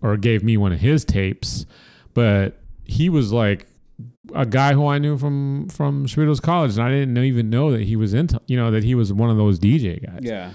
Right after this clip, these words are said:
Speaker 1: Um, but it was just so funny 'cause they were all so fucking chill.
Speaker 2: Didn't they play at Gar Public Image?
Speaker 1: Yeah.
Speaker 2: And didn't, was it Tommy Gunn? Who was the
Speaker 1: Tommy
Speaker 2: M C?
Speaker 1: Gunn was our M C.
Speaker 2: That's right.
Speaker 1: Yeah. Yeah. Tommy Gunn.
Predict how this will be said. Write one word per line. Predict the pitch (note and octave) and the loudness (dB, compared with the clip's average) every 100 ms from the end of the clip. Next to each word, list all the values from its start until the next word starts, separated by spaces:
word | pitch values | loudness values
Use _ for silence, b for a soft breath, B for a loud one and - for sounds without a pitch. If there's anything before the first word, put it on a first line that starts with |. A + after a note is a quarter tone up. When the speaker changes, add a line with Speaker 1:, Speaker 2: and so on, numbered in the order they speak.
| B B B - | B B B -6
Speaker 1:
Um, | G#2 F#2 E2+ E2 | -4 -4 -6 -4
but | A#2 | -2
it | |
was | C#3+ | -2
just | F3 D#3+ | -2 -2
so | F#3 | 0
funny | - G#3 | 0 0
'cause | A#2+ A#2+ | 0 0
they | F3 | 0
were | F#3+ | 2
all | F#3+ E3+ | 0 0
so | - F3+ D#3+ | -2 -2 -2
fucking | - F3+ C3 G#2+ | -2 -4 -4 -6
chill. | - D3 F#3 G#3+ A#3 | -2 0 2 0 0
Speaker 2:
Didn't | F3 C4 | -2 -4
they | F4 | -2
play | A#3 - F#3 G#3 | 0 0 -2 -6
at | D3 G#2 | -8 -10
Gar | G#2 G#2 C3+ | -8 -8 -10
Public | - C3+ C3+ C3+ | -12 -12 -12 -12
Image? | C3 C#3+ D#3 D#3 - _ - - - _ | -12 -10 -12 -16 -20 _ -20 -20 -20 _
Speaker 1:
Yeah. | - E3 - _ | 0 0 -2 _
Speaker 2:
And | B2+ A#2+ | -10 -8
didn't, | B2+ C#3 D3 A2+ - G#2 G2 E2+ D2+ C2+ - | -6 -6 -8 -10 -14 -20 -20 -20 -20 -20 -14
was | C3 A#2 | -10 -10
it | B2 - | -12 -14
Tommy | - D#3+ E3+ | -14 -10 -10
Gunn? | C3+ A2 B2 D3 | -10 -10 -10 -8
Who | D3 G3 | -8 -6
was | B3+ G#3 | -8 -8
the | B2+ G2+ - | -10 -10 -2
Speaker 1:
Tommy | C3 D#3+ G3 | 0 2 0
Speaker 2:
M | |
C? | D3+ | 0
Speaker 1:
Gunn | E3 E3 E3 C#3+ | 2 2 2 0
was | A2 | 2
our | G#2+ | 2
M | A#2+ A#2 | 2 0
C. | - C3 F#2 D2+ _ _ | 0 0 0 -4 _ _
Speaker 2:
That's | A2 - | -14 -12
right. | - - - _ - | -16 -18 -20 _ -6
Speaker 1:
Yeah. | A2+ G#2 - _ _ _ | -4 -4 -10 _ _ _
Yeah. | C#3+ G#2+ G#2+ | -8 -6 -6
Tommy | - B2+ E3 | -4 -2 -2
Gunn. | D3+ D#3 D#3 D#3 D#3 C#3+ | -2 -2 0 0 -2 -6